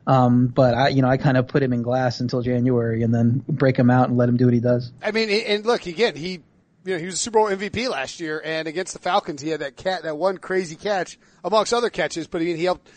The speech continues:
Speaker 2: to flip the field, and he wasn't there against the Eagles in that Super Bowl they lost. So, uh, not surprising. And again, I think they wanna pair,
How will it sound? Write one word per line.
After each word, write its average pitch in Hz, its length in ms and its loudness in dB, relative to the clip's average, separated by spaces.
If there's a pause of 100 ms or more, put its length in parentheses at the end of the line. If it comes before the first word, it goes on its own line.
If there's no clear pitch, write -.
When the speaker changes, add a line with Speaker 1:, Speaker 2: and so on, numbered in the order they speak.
(200)
Speaker 2:
to - 100 -6
flip - 220 -6
the 160 100 -6
field, 170 220 -2
and 180 100 -6
he 156 60 0
wasn't 160 180 -2
there 165 120 2
against 156 240 -4
the 147 60 -6
Eagles 151 240 -4
in 151 60 -8
that 139 100 -6
Super 151 180 -10
Bowl 147 120 -4
they 139 120 -4
lost. 139 280 -2
So, 147 240 -2 (320)
uh, 147 160 -2
not 180 160 2
surprising. 160 600 -2
And 147 260 -8
again, 160 280 -2
I 143 60 -2
think 160 220 -8
they 160 100 -4
wanna 151 200 -6
pair, 151 420 -4